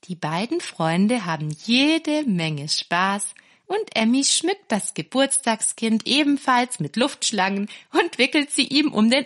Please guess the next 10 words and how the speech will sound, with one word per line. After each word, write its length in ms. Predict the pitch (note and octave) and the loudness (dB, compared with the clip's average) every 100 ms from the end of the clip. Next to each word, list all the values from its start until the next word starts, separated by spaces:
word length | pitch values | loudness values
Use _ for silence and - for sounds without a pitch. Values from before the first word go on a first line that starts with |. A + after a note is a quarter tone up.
| - | -2
Affenschwanz. 840 | B3+ G3+ D#3 - D#3 - - - _ _ _ _ - _ _ _ | -4 -2 0 0 -2 -4 -6 -8 _ _ _ _ -20 _ _ _
Auch 200 | - E3+ | -2 -2
der 180 | - D#3+ | 0 -4
Kuchen 540 | - F#4+ F#4 - D#3+ D#3+ | -2 2 2 0 -4 -4
wird 180 | E3 | -2
mit 180 | C#4+ F4+ | -2 0
Luftschlangen 760 | G#3 A3 - - G#3+ G#3+ A3+ A#3+ | 0 -2 -2 -2 0 2 2 0
und 260 | - G#4 - | 0 -4 -2
Kerzen 540 | F#3+ F3 - A#3+ A#3 | -2 -2 0 2 2
dekoriert. 760 | E3 - A#3+ G#3+ D3+ - _ | 2 2 0 0 -6 -8 _